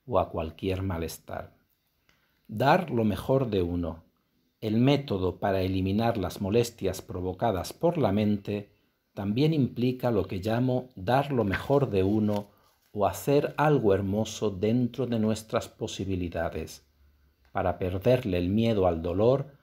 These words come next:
a la ansiedad o a la tristeza, tenemos que darnos cuenta de que podemos ser felices con ello. Esto quiere decir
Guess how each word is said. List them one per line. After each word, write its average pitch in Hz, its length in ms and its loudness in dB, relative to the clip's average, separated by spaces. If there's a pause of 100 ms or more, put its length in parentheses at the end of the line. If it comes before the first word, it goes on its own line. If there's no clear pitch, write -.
(160)
a 107 80 -8
la 92 80 -4
ansiedad 92 800 0
o 87 120 -4
a 87 40 -2
la 85 140 -4
tristeza, 147 800 -6 (340)
tenemos 175 360 0
que 123 120 2
darnos 147 360 2
cuenta 101 560 -4
de 92 140 -8
que 92 100 -10
podemos 117 400 0
ser 156 200 -2
felices 123 560 -2
con 98 220 -6
ello. 82 340 -4 (680)
Esto - 280 -10
quiere 98 280 0
decir 127 560 -2